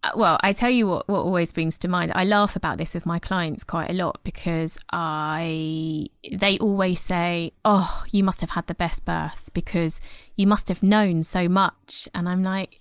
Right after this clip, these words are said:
"Y-, I did know a lot, and I was very lucky that I had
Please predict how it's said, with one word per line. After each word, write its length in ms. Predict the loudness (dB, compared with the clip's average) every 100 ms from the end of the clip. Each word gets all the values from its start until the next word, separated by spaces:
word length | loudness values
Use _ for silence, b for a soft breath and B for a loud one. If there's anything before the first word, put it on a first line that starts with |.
| -6
"Y-, 280 | -4 -4 -4
I 140 | -2 -2
did 440 | 0 0 0 -2
know 200 | -2 0
a 60 | 0
lot, 420 | 0 -2 -4 -4
and 120 | -2 -2
I 20 |
was 140 | -2
very 180 | 0 0
lucky 680 | 2 0 -2 -6 -6 -6 -8 B B B B
that 100 | -2
I 120 | 0
had 360 | 0 0 0